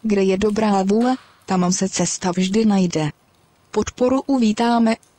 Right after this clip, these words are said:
nejsme tu však jen s nataženou rukou. Všichni musí být spokojeni. Každá i drobná pomoc bude oceněna.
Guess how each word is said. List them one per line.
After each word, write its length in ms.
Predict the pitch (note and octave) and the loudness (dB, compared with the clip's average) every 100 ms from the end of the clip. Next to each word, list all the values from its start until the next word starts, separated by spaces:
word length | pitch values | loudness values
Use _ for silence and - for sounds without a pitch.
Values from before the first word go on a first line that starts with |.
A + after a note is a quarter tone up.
| - | 0
nejsme 500 | G#3+ A#3+ B3+ A#3+ A3+ | 2 2 2 0 0
tu 80 | |
však 360 | G3 - G3+ - | -2 -2 -4 0
jen 280 | A3 G#3+ G#3+ | 0 2 0
s 100 | - | 0
nataženou 720 | F#3 F3 F3+ F3+ G3+ G#3+ A3+ | 0 0 0 0 2 2 2
rukou. 580 | A3+ G3 - D#3+ D#3 D3+ - _ _ _ _ _ | 0 -4 -2 0 0 -2 -8 _ _ _ _ _
Všichni 500 | - D4 - B3 G#3 | -4 -4 -2 0 2
musí 380 | F#3+ F3 F3 F3 | 2 0 -2 0
být 240 | G3+ G#3+ | 0 -2
spokojeni. 760 | - - C4 - A3 F#3 E3 D3+ - _ _ _ _ _ | -6 -8 -6 -2 0 0 0 -2 -6 _ _ _ _ _
Každá 420 | - G3 G3 G3 | -4 0 2 0
i 160 | G3 F3+ | 0 -2
drobná 520 | E3+ E3 G3+ A#3+ B3 | -2 -2 0 2 0
pomoc 440 | B3+ B3 B3 A#3+ | 0 2 2 0
bude 280 | G3 F3+ F#3+ | 0 0 0
oceněna. 580 | F#3 E3+ - E3 E3 D#3+ | -2 -4 -2 0 0 -2